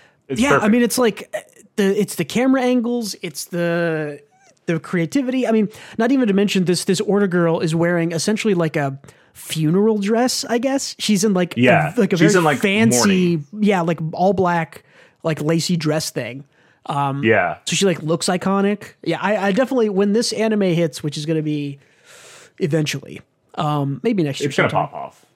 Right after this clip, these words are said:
Speaker 1: It's gonna
Speaker 2: Yeah,
Speaker 1: pop
Speaker 2: oh,
Speaker 1: off.
Speaker 2: yeah, it's gonna be
Speaker 1: Has
Speaker 2: great.
Speaker 1: to.
Speaker 2: I mean, Sakamoto Days is, like, already top ten when it has a volume come out. So it's, yeah, this is gonna, this is gonna be big, big, big. And as long as the anime can do it justice, she's gonna be a fan favorite. She should show up in, in season one. And I,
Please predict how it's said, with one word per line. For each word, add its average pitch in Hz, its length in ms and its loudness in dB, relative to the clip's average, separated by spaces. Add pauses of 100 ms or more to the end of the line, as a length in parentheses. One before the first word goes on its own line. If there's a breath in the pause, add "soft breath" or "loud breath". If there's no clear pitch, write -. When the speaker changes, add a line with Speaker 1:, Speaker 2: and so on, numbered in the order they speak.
(240)
Speaker 1:
It's 123 140 -6
gonna 143 180 0
Speaker 2:
Yeah, - 100 2
Speaker 1:
pop - 80 2
Speaker 2:
oh, 254 40 6
Speaker 1:
off. 240 60 4
Speaker 2:
yeah, 147 120 -2
it's 185 100 -4
gonna 254 120 2
be 240 60 2
Speaker 1:
Has 233 100 0
Speaker 2:
great. - 20 -4
Speaker 1:
to. 220 60 -2
Speaker 2:
I 226 40 4
mean, 233 180 4
Sakamoto 254 380 0
Days 214 180 2
is, 165 100 -2
like, 170 200 -2
already 185 360 2
top 160 280 -4
ten 147 340 -2
when 143 100 -2
it 139 100 -4
has 151 160 -2
a 156 60 -4
volume 151 280 0
come 143 200 -6
out. 101 200 -14 (100)
So 139 460 -4 (380 soft breath)
it's, - 360 -2
yeah, 156 180 -6 (120)
this 214 120 0
is 214 120 0
gonna, 175 200 2
this 180 220 0
is 190 100 -4
gonna 180 160 2
be 147 140 0
big, 143 180 -4
big, 147 140 -4
big. 147 340 -4
And 139 640 -4 (160)
as 180 160 0
long 226 160 2
as 185 140 0
the 175 200 2
anime 160 280 0
can 156 160 -4
do 143 100 -6
it 139 60 -4
justice, 151 440 -6 (300 loud breath)
she's 247 300 0
gonna 220 140 2
be 185 120 2
a 165 40 2
fan 156 180 0
favorite. 139 260 -4
She 190 120 -2
should 233 180 -2
show 170 160 0
up 143 100 -6
in, 135 260 -2
in 143 220 -6
season 139 320 -4
one. 135 460 -10
And 170 100 -4
I, 151 140 -2